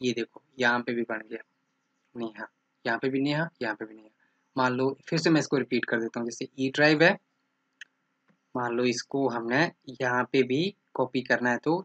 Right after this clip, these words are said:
drag and drop से, तो माउस का करेंगे हम लेफ्ट बटन क्लिक, छोड़ेंगे नहीं फिर माउस का बटन, फिर इसको लेके जाएंगे और जिस जगह पे चाहिए या जिस फोल्डर के अंदर चाहिए तो फोल्डर के अंदर भी छोड़ सकते हैं हम इसको।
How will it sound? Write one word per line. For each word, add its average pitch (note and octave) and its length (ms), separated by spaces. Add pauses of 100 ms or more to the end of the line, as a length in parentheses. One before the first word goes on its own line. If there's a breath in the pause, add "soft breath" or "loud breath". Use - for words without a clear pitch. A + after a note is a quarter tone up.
(100)
drag A#2+ 160
and A#2+ 160
drop B2 180
से, F3 160
तो E3+ 160
माउस B2+ 340
का B2+ 140
करेंगे A#2 340
हम A#2 140
लेफ्ट A#2 360
बटन A2+ 240 (220)
क्लिक, G3+ 240 (680)
छोड़ेंगे C3 480
नहीं D#3+ 160
फिर E3 180
माउस D3+ 280
का D3+ 120
बटन, E3+ 400 (200)
फिर B2+ 100
इसको B2 320
लेके B2+ 340
जाएंगे B2+ 420
और C#3 380
जिस D3 200
जगह B2+ 200
पे B2+ 140
चाहिए A#2 380
या D#3+ 100
जिस F#3+ 160
फोल्डर G3+ 340
के G#3 60
अंदर G3 200
चाहिए G#3+ 200
तो A#3+ 120
फोल्डर G3 320
के G3 80
अंदर F#3+ 160
भी G3 120
छोड़ E3 260
सकते C3+ 300
हैं D3 120
हम A#2 160
इसको। - 280